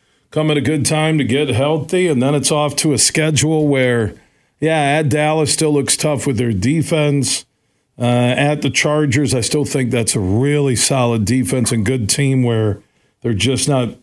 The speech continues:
being used the right way offensively, and Herbert, I, I don't know why he's missing so many open receivers, but man, uh, the schedule looks really friendly.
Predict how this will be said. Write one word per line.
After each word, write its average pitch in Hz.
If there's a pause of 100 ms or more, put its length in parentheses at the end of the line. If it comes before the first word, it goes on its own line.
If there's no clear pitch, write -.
(560)
being 127
used 123
the 139
right 117
way 117
offensively, 127
and 98 (520)
Herbert, 135
I, 123
I -
don't 135
know 123 (100)
why 120
he's 110
missing 117
so 139
many 123
open 127
receivers, 123
but -
man, 127 (320)
uh, 113
the 110
schedule 135
looks 120
really 131
friendly. 123